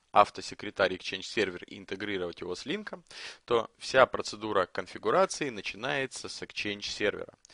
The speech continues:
Первым этапом вы об-, в обязательном порядке создаёте диалплан.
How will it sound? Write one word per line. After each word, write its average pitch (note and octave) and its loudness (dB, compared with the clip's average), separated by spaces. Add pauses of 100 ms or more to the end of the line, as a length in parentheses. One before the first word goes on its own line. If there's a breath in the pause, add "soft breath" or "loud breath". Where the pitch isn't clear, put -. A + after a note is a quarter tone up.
(640 loud breath)
Первым D3+ 2
этапом G2+ 2
вы A#2+ -2
об-, F#2+ 0
в G#2 0
обязательном A2+ 0
порядке C3+ 2
создаёте G2 -6
диалплан. G2 -2